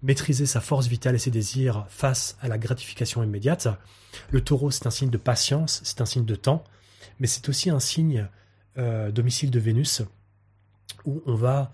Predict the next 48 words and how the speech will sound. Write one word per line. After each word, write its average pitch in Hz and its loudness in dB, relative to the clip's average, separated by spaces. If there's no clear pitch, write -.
peut-être 135 -2
abuser 135 2
de 123 0
certains 113 -2
plaisirs, 117 0
il - -16
y 123 2
a - 2
des 107 0
choses 131 2
en 117 2
excès, 156 0
et 135 0
donc 135 4
ça 147 0
demande 135 2
tout - -6
simplement 123 2
une 123 -2
maîtrise, 120 -2
ça 110 -8
demande 113 0
un 127 4
équilibre, 113 -2
hein, 120 -12
tout - -16
simplement. 107 -10
Voilà. 101 -18
Que, 117 -2
que 107 0
le 113 2
taureau, 123 0
c'est 135 -2
un, 113 0
c'est - -6
un, 104 -2
c'est - -6
un 113 0
signe 135 0
qui 113 -4
est 110 -4
sensuel, 113 -4
c'est - -6
un 107 -2
signe 120 -4
qui - -8
est - -4
sexuel. 110 -4